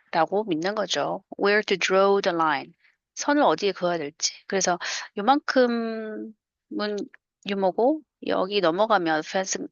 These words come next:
것 같다라고 우리는 차이를 알고 있다라고 믿-, 믿는 것을 좋아해요. 자, in terms of,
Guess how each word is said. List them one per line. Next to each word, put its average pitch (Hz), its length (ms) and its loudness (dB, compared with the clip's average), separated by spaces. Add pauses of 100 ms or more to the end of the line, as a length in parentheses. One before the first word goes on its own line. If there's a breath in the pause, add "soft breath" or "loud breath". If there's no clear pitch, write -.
것 180 100 0
같다라고 151 840 0
우리는 220 360 -2 (1800)
차이를 262 340 2
알고 156 380 0
있다라고 208 720 0
믿-, 165 120 -8 (240)
믿는 196 280 -6
것을 196 260 -6
좋아해요. 151 420 -4 (180)
자, - 160 -2
in 202 140 -4
terms 202 400 -6
of, - 240 -4